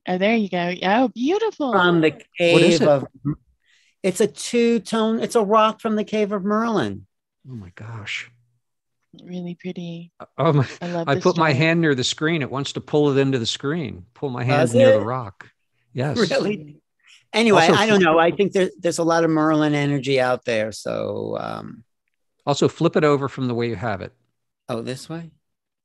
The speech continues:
Speaker 3: Yeah. It, and drop it a little bit lower.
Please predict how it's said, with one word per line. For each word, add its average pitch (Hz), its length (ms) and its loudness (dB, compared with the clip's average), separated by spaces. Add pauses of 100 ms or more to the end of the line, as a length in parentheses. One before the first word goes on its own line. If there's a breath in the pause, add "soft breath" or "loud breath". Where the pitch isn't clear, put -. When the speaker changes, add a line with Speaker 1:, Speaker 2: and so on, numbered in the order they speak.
(260)
Speaker 3:
Yeah. 120 260 -2 (760)
It, 127 200 -2
and 120 180 -2 (240)
drop 123 280 0
it 156 60 2
a - 20 0
little 160 180 2
bit 131 160 -2
lower. 110 400 -6